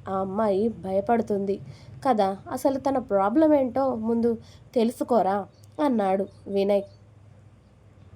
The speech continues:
"ప్రాబ్లం లేదు, బొందా లేదు. దానికి కూడా నేనంటే ఇష్టమేరా, కానీ కథలు పడుతుంది దొంగ మొహంది. తనకి కూడా నువ్వంటే ఇష్టం ఉంటే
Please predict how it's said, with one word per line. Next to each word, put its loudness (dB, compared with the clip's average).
"ప్రాబ్లం 4
లేదు, 2
బొందా 0
లేదు. 2
దానికి -4
కూడా 0
నేనంటే -2
ఇష్టమేరా, -2
కానీ 4
కథలు 0
పడుతుంది -2
దొంగ -2
మొహంది. -4
తనకి -2
కూడా 4
నువ్వంటే 4
ఇష్టం 0
ఉంటే 0